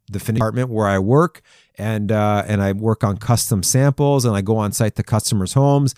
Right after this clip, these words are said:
and, uh, and it's great. It's always been a great job to provide for my needs, to provide for my family's needs,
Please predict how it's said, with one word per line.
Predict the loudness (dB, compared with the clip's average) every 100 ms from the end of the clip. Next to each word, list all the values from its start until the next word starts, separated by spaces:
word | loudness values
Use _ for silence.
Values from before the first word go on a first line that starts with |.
| -10 -20 _
and, | -8 -4 -2
uh, | 0 0 -2
and | 0 0
it's | 0
great. | 0 0 0
It's | -2 -4
always | 2 4 4
been | 2 0
a |
great | 0 0 0
job | 0 0 0
to | -4
provide | -2 -2 0 -2 -2
for | -2
my | 0 2
needs, | 2 2 0
to | -4
provide | -4 -2 -4 -4
for | -4
my | -4
family's | -2 0 0 0 0
needs, | -2 -2 -6